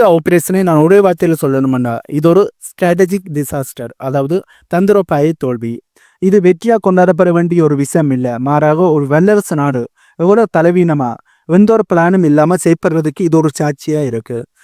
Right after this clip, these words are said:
இதோட உண்மையான பாதிப்புகள் இன்னும் ஒரு சில மாதங்கள்ல வெளியே வரும். அப்போ தெரியும் அமெரிக்கா போட்டது மாஸ்டர் பிளானா இல்ல வெறும் மொக்கையான பிளானா என்பது.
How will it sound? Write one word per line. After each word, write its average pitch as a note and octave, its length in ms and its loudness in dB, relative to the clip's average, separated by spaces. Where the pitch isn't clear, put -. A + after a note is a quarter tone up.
இதோட G3+ 260 2
உண்மையான G#3 400 4
பாதிப்புகள் D3 640 0
இன்னும் E3+ 280 0
ஒரு D#3 80 0
சில F#3 260 0
மாதங்கள்ல D#3+ 500 2
வெளியே C3 260 0
வரும். A#2 260 -6
அப்போ D3+ 260 0
தெரியும் B2+ 380 0
அமெரிக்கா F3+ 440 0
போட்டது D#3+ 340 0
மாஸ்டர் D3 420 0
பிளானா B2+ 340 -2
இல்ல D#3 260 2
வெறும் D3 340 0
மொக்கையான E3+ 480 0
பிளானா C3 360 -2
என்பது. A2+ 340 -4